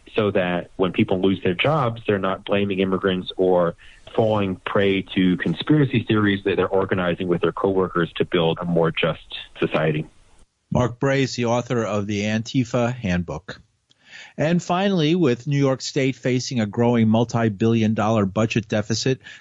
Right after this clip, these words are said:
Speaker 2: Governor Andrew Cuomo says it's time to find some creative ways of raising funds, even as New Yorkers wait for a Biden administration to help.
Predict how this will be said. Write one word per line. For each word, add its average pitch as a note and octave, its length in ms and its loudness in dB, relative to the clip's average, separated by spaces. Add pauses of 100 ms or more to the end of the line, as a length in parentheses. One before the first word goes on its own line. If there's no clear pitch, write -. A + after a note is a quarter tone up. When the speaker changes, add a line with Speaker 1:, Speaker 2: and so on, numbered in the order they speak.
Speaker 2:
Governor G#2 320 2
Andrew G#2 340 0
Cuomo B2 600 2
says A#2 300 0
it's G#2+ 100 -6
time A#2+ 260 -2
to A#2 80 -6
find B2+ 260 -2
some B2+ 160 -2
creative C3+ 460 0
ways C#3+ 400 2
of C#3 320 0 (180)
raising A2+ 480 0
funds, B2 640 -2 (240)
even A#2 240 2
as A2+ 240 2
New B2 80 0
Yorkers B2+ 520 0
wait B2 280 0
for B2 160 2
a A#2+ 40 0
Biden A#2 360 0
administration A#2 840 0
to A#2+ 160 0
help. G#2+ 340 0